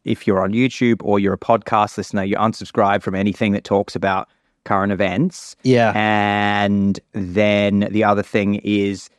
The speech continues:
Speaker 1: pretty much any time, you'll notice it for the first few days that you've decided to do it, you'll notice it coming in and then you go,
Speaker 2: Mm.
Speaker 1: "Oh, I didn't realize that it came in from there. I'll just make sure I don't a-, allow that channel to open.
Speaker 2: Yeah.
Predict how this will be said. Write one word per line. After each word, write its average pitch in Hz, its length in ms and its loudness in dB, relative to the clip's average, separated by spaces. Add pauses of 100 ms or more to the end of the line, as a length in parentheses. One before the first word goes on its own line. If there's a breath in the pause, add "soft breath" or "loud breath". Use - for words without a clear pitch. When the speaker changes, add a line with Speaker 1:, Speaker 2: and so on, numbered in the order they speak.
(160)
Speaker 1:
pretty 156 160 2
much 151 260 0
any 135 200 0
time, 117 540 0
you'll 131 180 2
notice 151 360 2
it 147 100 -6
for 127 100 -4
the 123 60 0
first 113 340 0
few 107 160 -2
days 101 420 2
that 101 100 -4
you've 98 100 -4
decided 101 320 2
to 90 80 -10
do 104 200 2
it, 101 140 -4 (160 loud breath)
you'll 113 140 0
notice 123 320 2
it - 80 -8
coming 120 280 0
in 180 340 2 (140)
and 131 120 0
then 135 100 8
you 135 80 8
go, 139 80 8
Speaker 2:
Mm. 135 60 6
Speaker 1:
"Oh, - 40 6
I 156 80 6
didn't 147 200 2
realize 135 380 4
that 123 80 2
it 123 60 -4
came 123 220 -2
in 117 100 2
from 113 180 -2
there. 113 240 0 (280)
I'll 110 180 2
just - 220 -4
make 110 160 2
sure 110 140 2
I 104 40 4
don't 101 300 2 (360)
a-, - 80 -8 (480)
allow 110 240 4
that 110 180 0
channel 107 480 0
to - 160 -4
open. 107 240 2
Speaker 2:
Yeah. 117 220 4